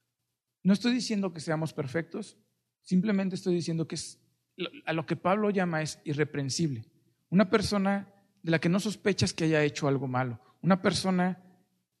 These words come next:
que no puede ser acusada de algo malo, una persona que está viviendo una vida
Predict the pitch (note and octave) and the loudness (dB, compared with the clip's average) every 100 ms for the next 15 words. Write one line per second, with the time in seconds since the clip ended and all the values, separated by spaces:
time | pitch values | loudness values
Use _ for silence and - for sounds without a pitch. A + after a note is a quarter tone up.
0 | - E3+ F3+ F3 G3 - G3 F#3+ D#3+ F#3 | 0 2 2 4 4 6 2 2 -6 0
1 | F3+ E3 C#3+ C#3+ C3+ B2 A2+ A2+ _ _ | 2 4 2 0 -2 -4 -6 -8 _ _
2 | - F3+ F#3 E3+ F#3 F#3 D#3 F3+ F3 D#3+ | 0 2 4 2 2 0 0 2 4 4
3 | E3+ E3 D#3+ D#3 E3+ E3 E3+ - | 0 -2 -2 -2 -2 0 -2 -6